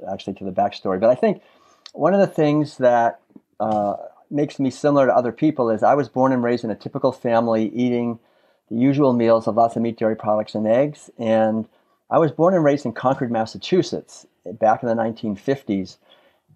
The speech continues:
Uh, one of the things that was kinda cool about being raised in Concord, Massachusetts was it's the,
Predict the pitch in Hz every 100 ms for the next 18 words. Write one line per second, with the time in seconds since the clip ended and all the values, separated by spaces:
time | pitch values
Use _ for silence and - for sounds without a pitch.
0 | - 110 107 117 180 185 156 151 139 131
1 | 120 - 151 127 - 151 135 123 113 110
2 | 117 117 113 113 107 - 113 113 107 107
3 | 101 190 - 110 - 110 110 113 107 113
4 | - 110 104 104